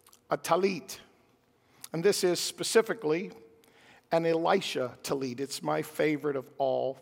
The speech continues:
the talits. Or you could just call it a mantle,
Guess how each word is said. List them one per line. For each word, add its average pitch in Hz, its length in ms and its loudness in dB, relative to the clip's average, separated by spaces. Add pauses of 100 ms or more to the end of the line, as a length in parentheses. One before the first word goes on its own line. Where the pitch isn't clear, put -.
(100)
the 127 100 -12
talits. 127 580 -8 (1300)
Or 185 40 -10
you 190 120 -2
could 208 220 6
just 156 220 -4
call 156 260 2
it 151 60 0
a 156 40 0
mantle, 147 540 -2